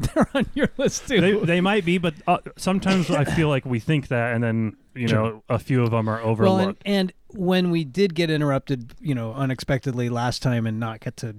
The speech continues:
Speaker 1: do the recording at the same time, we did, uh, off mic discuss how there are a couple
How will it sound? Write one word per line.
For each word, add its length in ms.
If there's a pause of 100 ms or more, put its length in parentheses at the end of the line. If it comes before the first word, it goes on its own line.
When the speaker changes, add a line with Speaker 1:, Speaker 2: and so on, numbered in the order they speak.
(140)
Speaker 1:
do 180
the 80
recording 480
at 80
the 80
same 280
time, 280
we 140
did, 480 (880)
uh, 260
off 260
mic 300
discuss 460
how 120
there 200
are 60
a 40
couple 680